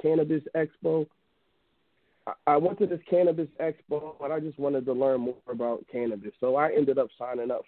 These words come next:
for, like, a recreation, uh, not recreational, a medical marijuana card. So I signed up for it, only to find out a couple of months later that if you have a medical marijuana card,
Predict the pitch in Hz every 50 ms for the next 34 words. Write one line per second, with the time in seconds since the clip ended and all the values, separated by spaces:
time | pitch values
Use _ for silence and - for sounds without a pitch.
0 | _ 117 110 107 110 110 - - 104 104 110 123 - - 123 120 120 123 120 -
1 | - - - - 117 113 110 - 170 185 196 131 117 123 117 - - 123 117 110
2 | - 117 110 110 - - - - - 127 131 151 185 196 180 170 - - 156 147
3 | 147 143 143 139 131 127 139 143 131 120 110 - _ 113 107 104 - - _ _
4 | _ _ _ _ _ _ _ _ _ _ - - 165 147 143 139 - 151 147 -
5 | - 208 202 202 214 233 233 202 - _ 151 151 147 135 - - _ _ _ _
6 | 117 - - _ _ _ - 233 254 254 240 220 196 185 165 - - 175 175 165
7 | 147 147 170 180 175 151 123 135 - - 160 143 - 147 143 151 147 139 135 -
8 | 160 196 208 180 160 135 120 127 123 117 - _ _ _ _ - 107 - 147 180
9 | 254 285 247 220 220 214 214 208 175 160 143 139 139 151 185 190 185 185 175 -
10 | 160 160 156 165 160 143 123 123 135 156 180 185 185 185 - - 196 208 208 208
11 | 208 226